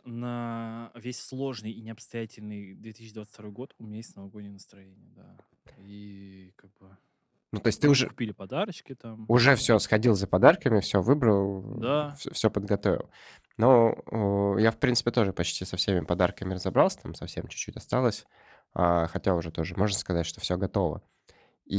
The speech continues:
Speaker 2: я заходил, а, в этом, в галерее, в обновленный магазин Лего, <laughs> который называется
Speaker 1: Мгм.
Speaker 2: теперь «Мир кубиков». <laughs>
Speaker 1: <laughs>
Speaker 2: Ничего не поменялось, кроме названия, все, в принципе, то же самое. Ну,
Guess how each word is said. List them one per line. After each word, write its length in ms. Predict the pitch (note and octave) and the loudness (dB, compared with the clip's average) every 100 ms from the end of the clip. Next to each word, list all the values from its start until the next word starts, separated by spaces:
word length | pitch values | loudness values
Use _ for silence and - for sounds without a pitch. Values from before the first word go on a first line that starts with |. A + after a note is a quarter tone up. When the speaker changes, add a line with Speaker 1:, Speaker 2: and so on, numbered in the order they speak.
| G#2 G#2 G#2+ G#2+ G#2 G#2+ | 2 2 2 2 2 2
Speaker 2:
я 100 | A2+ | 0
заходил, 640 | A2 G#2+ A2 A2+ A2 F#2+ - _ _ _ _ _ _ _ _ _ _ - _ | 0 -2 0 2 2 0 -8 _ _ _ _ _ _ _ _ _ _ -20 _
а, 720 | G#2 F#2+ F#2 F#2 F2+ G2 G2+ - | -2 0 0 0 -2 -4 -8 -10
в 280 | G2 F#2 F#2+ | -12 -4 -2
этом, 300 | F2+ E2+ - _ | -2 -6 -14 _
в 80 | G#2 | -12
галерее, 760 | G2 G2+ G2+ G#2 G#2+ G2 F2 - _ _ _ _ _ _ | -2 0 0 2 2 2 0 -4 _ _ _ _ _ _
в 240 | - F#2+ G2+ | -10 -2 -2
обновленный 720 | - G#2+ G#2+ A2 A2+ G#2+ G2 | 0 4 6 8 8 8 4
магазин 440 | G2 G2 F#2+ G2+ G2 | 4 4 4 4 4
Лего, 360 | A#2+ E3+ G#2 - _ | 4 4 0 0 _
<laughs> 1000 | _ _ _ _ _ _ - - - - | _ _ _ _ _ _ -6 -4 -6 -12
который 300 | - - G#2+ | -8 0 4
называется 460 | A2 G#2+ A#2 G#2+ - | 4 6 8 6 4
Speaker 1:
Мгм. 20 | |
Speaker 2:
теперь 240 | - G#2+ G2 | 0 2 4
«Мир 160 | G2 | 4
кубиков». 480 | - D#3+ F#3 - - _ - - - | 4 4 4 0 -4 _ -10 -10 -6
<laughs> 360 | B2+ - F3+ - - - - - | -4 -4 -4 -6 -8 -10 -8 -6
Speaker 1:
<laughs> 480 | E3+ D3+ - - | -4 -4 -8 -8
Speaker 2:
Ничего 360 | - A2+ C3+ A#3+ | 2 4 6 6
не 80 | B2+ | 6
поменялось, 420 | A#2 A#2 B2 C3+ | 6 6 6 4
кроме 220 | - G#2+ | 4 4
названия, 460 | G#2 G#2 B2 D3+ A2+ | 6 6 6 6 4
все, 200 | - G#2+ | 0 -8
в 60 | - | -6
принципе, 380 | G#2+ G#2 - | -4 -4 -6
то 120 | - G2+ | -4 -4
же 80 | |
самое. 380 | G2+ C#3 D3+ G#2+ | -2 -2 0 0
Ну, 340 | G2+ B2 B2 | 0 2 2